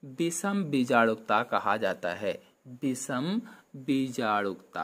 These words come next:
ये क्वेश्चन टीजीटी दो हज़ार नौ में पूछा गया था। बताते चलें कि जब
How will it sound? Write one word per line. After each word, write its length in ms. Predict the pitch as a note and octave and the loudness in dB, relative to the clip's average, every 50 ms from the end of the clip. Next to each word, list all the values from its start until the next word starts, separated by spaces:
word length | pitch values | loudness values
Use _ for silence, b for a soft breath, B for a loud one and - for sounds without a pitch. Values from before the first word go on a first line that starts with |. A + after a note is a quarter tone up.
| - D#3 | -8 -8
ये 200 | D#3 F#3 G#3+ A#3+ | -4 -2 -2 -2
क्वेश्चन 480 | A#3 - F3+ D#3+ E3 - - F3 F#3+ | 0 0 0 0 0 0 0 0 0
टीजीटी 500 | F3+ - E3 D3 D3 F#3 F3 F#3 - G3 | 0 2 2 2 2 0 -4 -2 -2 -2
दो 160 | F3+ D#3 D#3+ D3+ | 2 4 4 6
हज़ार 220 | D3 D#3 D3+ D#3 | 6 6 6 6
नौ 260 | D#3 C#3+ C3+ D3+ F#3 G3+ | 4 4 4 4 4 4
में 160 | G3+ F#3 D#3 | 2 0 0
पूछा 240 | D3 C#3+ C#3 D3 C3 | 0 0 2 2 0
गया 160 | A#2+ C3 B2+ A#2+ | 2 0 -2 -2
था। 280 | - D3 D3 D3+ D#3 B B B B - | 0 0 0 0 0 B B B B -4
बताते 360 | C3+ A#2+ A2+ G#2+ G#2+ - - E3 | -4 0 0 2 0 0 -2 -2
चलें 320 | - D#3+ A#2 G2+ F#2 - B B B B B _ | 0 0 0 0 -2 -4 B B B B B _
कि 200 | G3 F3+ D3+ C#3+ - | -8 -8 -8 -10 -8
जब 300 | - - G#3 A3 G#3+ A3+ | -4 -2 -2 -2 -2 -2